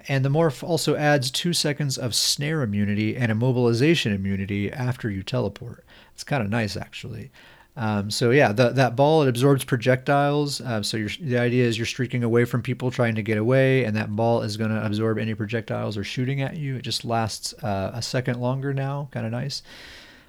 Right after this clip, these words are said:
Uh, plus you get that nice, uh, snare and immobilization immunity. So that's a, that's a class built-in,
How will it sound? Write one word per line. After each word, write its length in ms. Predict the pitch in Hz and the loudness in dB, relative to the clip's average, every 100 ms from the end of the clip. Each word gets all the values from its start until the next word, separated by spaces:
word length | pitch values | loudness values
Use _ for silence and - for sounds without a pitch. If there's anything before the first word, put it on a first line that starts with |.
| _ - | _ 0
Uh, 260 | 135 135 | 4 4
plus 300 | 131 180 196 | 4 2 2
you 60 | 196 | 0
get 220 | - - | -2 -2
that 180 | 190 156 | -4 -4
nice, 460 | 151 165 180 - | -4 -4 -4 -4
uh, 240 | - 147 147 | -2 2 2
snare 420 | - - 151 165 | 0 -2 -2 -2
and 160 | 156 151 | -2 -2
immobilization 760 | 147 160 160 139 143 170 98 | -2 0 0 2 0 0 -4
immunity. 500 | 98 98 98 95 95 | -4 -2 -2 -2 -2
So 180 | - 117 | 0 2
that's 200 | 120 127 | 2 2
a, 240 | 117 113 | 0 0
that's 200 | 127 127 | -2 -2
a 100 | 120 | -2
class 460 | 110 - 139 143 127 | -4 -4 -2 -2 -4
built-in, 1040 | 135 104 - 139 147 - 160 143 147 147 | -6 -6 -4 -2 -2 -2 -2 -2 0 -2